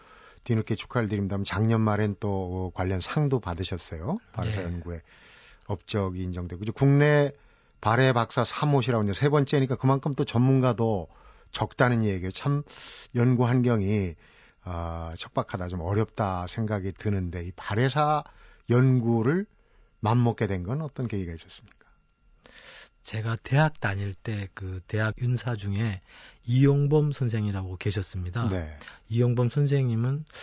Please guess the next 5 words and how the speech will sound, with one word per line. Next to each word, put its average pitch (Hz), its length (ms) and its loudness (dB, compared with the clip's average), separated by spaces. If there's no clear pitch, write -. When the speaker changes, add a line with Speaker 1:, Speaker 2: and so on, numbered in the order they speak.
Speaker 2:
발해사를 117 500 2
포함해서 113 680 2
우리나라 107 380 0
북방사 113 680 -2
연구에서 98 800 -4